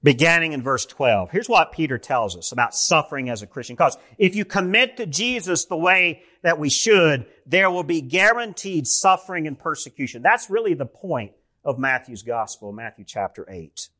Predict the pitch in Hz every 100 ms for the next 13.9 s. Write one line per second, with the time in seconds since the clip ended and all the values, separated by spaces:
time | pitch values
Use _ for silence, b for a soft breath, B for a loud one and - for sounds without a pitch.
0 | _ _ _ _ _ _ _ _ _ 180
1 | 185 214 196 190 165 151 185 160 - 151
2 | 143 156 131 123 - 127 117 123 113 -
3 | 120 98 87 - _ _ _ _ - 175
4 | 175 196 247 240 233 _ _ _ _ _
5 | _ _ _ _ _ _ 156 196 214 226
6 | - 185 196 202 202 214 202 196 156 -
7 | 190 196 185 175 - 185 185 196 190 160
8 | 135 196 190 180 - 190 185 185 190 151
9 | 185 185 - 190 185 180 b b 190 190
10 | 185 208 202 202 180 - 180 180 185 165
11 | 170 139 165 156 135 117 107 107 95 80
12 | _ _ 170 226 226 156 123 120 156 175
13 | 170 139 147 127 - 98 95 90